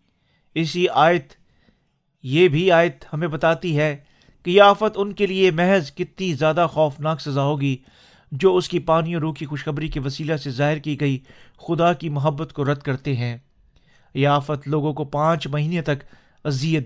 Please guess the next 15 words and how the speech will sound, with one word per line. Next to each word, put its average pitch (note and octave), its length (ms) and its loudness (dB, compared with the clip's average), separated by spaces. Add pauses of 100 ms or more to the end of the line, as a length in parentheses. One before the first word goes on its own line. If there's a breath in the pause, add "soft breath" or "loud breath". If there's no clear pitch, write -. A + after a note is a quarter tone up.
دے C3+ 80 2
گی۔ A#2+ 320 -4 (1800)
آیت G3+ 280 2
نمبر G#3 280 2
چھ، C3+ 460 -2 (960)
ان G3+ 200 -2
دنوں A3+ 200 2
میں A#3 180 0
آدمی F3+ 400 6
موت F3 340 4
ڈھونڈیں E3 440 0
گے F#3 100 2
مگر E3 380 0 (500 soft breath)
ہرگز E3+ 460 2
نہ D#3 160 2